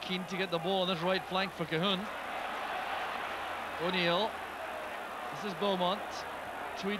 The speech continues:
makes himself available square. Closed down by Johnston.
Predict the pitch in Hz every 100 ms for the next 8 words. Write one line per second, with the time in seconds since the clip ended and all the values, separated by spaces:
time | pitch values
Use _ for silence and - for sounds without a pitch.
0 | 170 196 180 180 185 185 190 196 196 190
1 | 202 180 175 208 - - - - - -
2 | - - - 156 151 156 170 170 175 165
3 | 165 151 131 - - - - - 160 151
4 | - 143